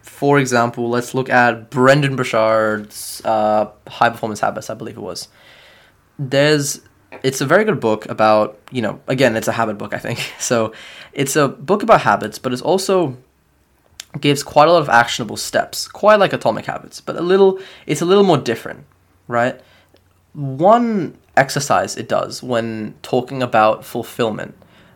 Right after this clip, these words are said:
uh, fulfillment is kind of broken down by Burchard into a few things. And one of those, well, is purpose. Another one is sort of belonging.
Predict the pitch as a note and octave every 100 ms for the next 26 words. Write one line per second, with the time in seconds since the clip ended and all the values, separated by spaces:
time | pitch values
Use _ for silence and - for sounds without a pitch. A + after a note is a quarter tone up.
0 | _ - A2+ A2 D3 C#3+ - G3+ A3 G#3+
1 | - - - - C3+ B2 - - - -
2 | - - - - - C#3+ C3+ - C#3+ D3
3 | C3 A#2+ A#2 A2+ G#2+ A2 - G#2+ G#2+ G#2+
4 | A2 - A#2 - - C#3 - - _ _
5 | _ _ _ - C#3 C#3+ B2 D3+ A3+ A#3+
6 | G3+ A3 G#3+ F3 - - - _ _ -
7 | C3 A#2+ A#2+ B2 B2+ - - - - D#3
8 | B3 - - C#3 C#3+ C#3+ C3+ C3+ C3+ C3+
9 | - _ _ _ A#2 A2+ - A#2+ A2+ A2
10 | A2 A2 - - _ _ _ C3+ A#2 C3
11 | G#2+ G2+ G2 E3+ B3+